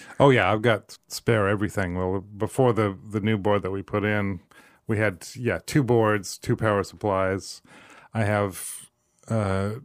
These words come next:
two M S sixteen, one inch sixteen track tape machines and a parts machine. So a lot of things are covered.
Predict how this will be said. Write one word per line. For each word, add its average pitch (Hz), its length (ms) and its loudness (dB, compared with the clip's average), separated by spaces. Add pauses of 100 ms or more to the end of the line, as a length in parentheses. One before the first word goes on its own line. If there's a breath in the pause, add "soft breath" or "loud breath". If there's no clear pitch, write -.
(120)
two 123 260 2
M 107 160 2
S 104 140 0
sixteen, 101 920 -2
one 107 320 0
inch 101 180 -4
sixteen - 380 -4
track 101 240 -2
tape 101 200 -4
machines 95 680 -6
and 113 180 0
a 107 80 0 (200)
parts 98 300 -2
machine. 92 520 -6 (420 soft breath)
So 87 560 -2 (840 loud breath)
a 120 80 0
lot 120 220 6
of - 80 -2
things 107 220 0
are 98 60 -2
covered. 92 440 -2